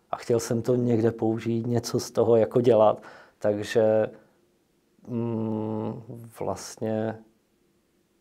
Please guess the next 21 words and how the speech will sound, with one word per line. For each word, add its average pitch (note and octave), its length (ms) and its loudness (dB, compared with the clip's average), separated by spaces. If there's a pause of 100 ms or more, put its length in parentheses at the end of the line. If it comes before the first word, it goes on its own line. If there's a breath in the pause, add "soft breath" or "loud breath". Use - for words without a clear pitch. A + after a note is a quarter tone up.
(640)
v - 120 -16
momentě, A2 220 -4
kdy G#2 100 -6
jsem G#2+ 180 -6
potom G#2+ 220 -8
jako G#2+ 200 -4
začal A2 340 0
dělat A2 300 4
hry, A2 280 2
tak G#2+ 160 -2
všechno, A#2 720 -2
co A2 180 -6
jsem A#2+ 320 2 (340 loud breath)
kdy B2+ 200 8
dělal, A#2 440 12
o A2+ 40 4
co A#2 160 0
jsem A2 180 -2
se A#2+ 120 0
snažil, A#2+ 360 2
bylo: A#2+ 260 6